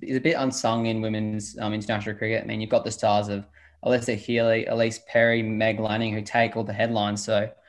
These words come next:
it's just fantastic to see her get some recognition, um, by this award, and 'cause she is definitely one, one of the absolute stars of the game, and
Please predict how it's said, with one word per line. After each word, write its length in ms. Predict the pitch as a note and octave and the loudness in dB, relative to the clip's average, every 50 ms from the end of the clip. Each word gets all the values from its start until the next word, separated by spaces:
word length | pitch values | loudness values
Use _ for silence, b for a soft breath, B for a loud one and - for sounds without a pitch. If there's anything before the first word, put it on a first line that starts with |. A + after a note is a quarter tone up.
| B B B | B B B
it's 80 | B - | B -6
just 120 | F3+ F3 | -4 0
fantastic 460 | - D#3+ C#3 C3 C#3 A#2 A2+ A#2 A#2 | 2 2 4 4 4 4 2 2 -2
to 80 | G2+ A#2 | -6 -6
see 140 | - - A#2+ | -2 0 2
her 100 | A2 G#2+ | 2 2
get 220 | G#2+ A#2 A2+ - | 2 0 -2 -2
some 120 | - A#2 A2+ | -2 -4 0
recognition, 720 | A2+ A2 A2+ A2+ A2 A2 A2 G#2+ - A2+ G#2+ G#2+ G#2 G2+ - | 0 0 0 0 -4 -4 -4 -4 -6 -4 -4 -4 -6 -6 -6
um, 320 | G#2 G#2 G#2 G#2 G#2 G2+ | -4 -2 -2 -2 -2 0
by 180 | G#2 G2+ G#2+ G#2 | 0 0 0 0
this 220 | G2+ G#2 G2+ - | 0 -4 -6 -6
award, 360 | G#2 G2+ G#2 G#2 G#2 G#2+ G#2+ | -6 -4 0 2 2 2 2
and 240 | G#2+ G#2 G#2 G#2 G#2 B B B B _ - | 2 0 -2 -4 -6 B B B B _ -8
'cause 100 | - A#2 | -8 -6
she 220 | - - D3+ D#3 | 0 2 2 4
is 180 | D3+ B2+ A2 G#2 - _ _ _ _ _ _ - | 4 2 0 -4 -10 _ _ _ _ _ _ 2
definitely 380 | B2 A#2+ A#2+ - - A2+ G#2+ | 2 2 2 2 0 -2 -2
one, 500 | G#2+ G#2+ G#2+ G#2+ G#2+ G#2+ - - - - - - | -2 -2 -4 -2 -2 -4 -4 -4 -8 -12 -12 -10
one 320 | C3+ B2 - A#2+ A#2+ A#2 | -8 -6 -2 0 0 0
of 80 | A2+ A2+ | 2 2
the 60 | A2+ | 2
absolute 340 | - - - - A2 G2+ G2 | 0 0 -2 -4 -4 -4 -4
stars 320 | - - G#2 G2+ G2+ G2+ | -2 0 2 2 2 0
of 60 | G2+ | -2
the 40 | G#2+ | -4
game, 340 | G2+ A2 G2+ G2+ G#2 G#2 G2+ | -4 -2 -2 0 0 0 0
and 200 | G#2 G#2 G#2 | 0 -2 -4